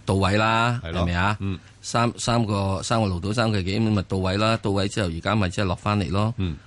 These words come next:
Speaker 1: 咁落返嚟嘅時鐘，咁咪點樣呢？嗱，即係又，又即管又即係
Speaker 2: 又，又嚇人啦。
Speaker 1: 對啲，絕對咩呢？
Speaker 2: <laughs>
Speaker 1: 誒，佢可以落到兩蚊雞嘅。嗱，兩蚊雞絕對又有興趣啦。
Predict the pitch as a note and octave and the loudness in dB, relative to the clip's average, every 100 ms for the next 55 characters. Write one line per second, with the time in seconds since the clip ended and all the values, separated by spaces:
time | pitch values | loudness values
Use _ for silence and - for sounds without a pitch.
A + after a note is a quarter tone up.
0 | - - D3 C3+ A#2+ D3 C3+ F#2 G2+ G2 | -20 -2 2 4 4 2 2 0 -4 -4
1 | F2+ C3 B2+ A2 F2+ A2 A2 A2 A#2+ G2 | -2 0 2 0 0 0 0 2 0 0
2 | E2 - - - - - - - - - | -4 -8 -20 -20 -20 -20 -20 -20 -20 -6
3 | B2+ A2 F#2+ F2 E2+ - G2 F#2+ F2+ A#2 | -2 0 0 -4 -6 -6 -4 -2 -4 -2
4 | A2 A2 F2 G#2+ G#2 F2+ F2 G#2+ F2 F2+ | 0 0 0 0 0 0 0 0 0 2
5 | F#2 G2 A2+ G#2 F2+ G2 - - F#2 - | 4 4 4 4 4 2 0 -4 -2 -2
6 | G2 A2 A2+ G#2+ A#2 - A#2 - - G2 | 0 2 2 2 0 -4 -8 -10 -6 -2
7 | G2+ G2+ A#2 B2 B2+ G2 F2 F#2+ F#2 F#2 | 0 0 2 2 2 0 -2 -2 0 0
8 | G2+ G2 F#2 F2 F2 F#2 G#2+ C#3 C#3 C#3 | -2 -2 -4 -4 -2 0 2 2 0 -2
9 | B2+ G2 F#2+ F2+ F2 F2 F2 F#2 F2 E2+ | -4 -4 0 0 0 0 0 0 -2 -2
10 | E2 | -4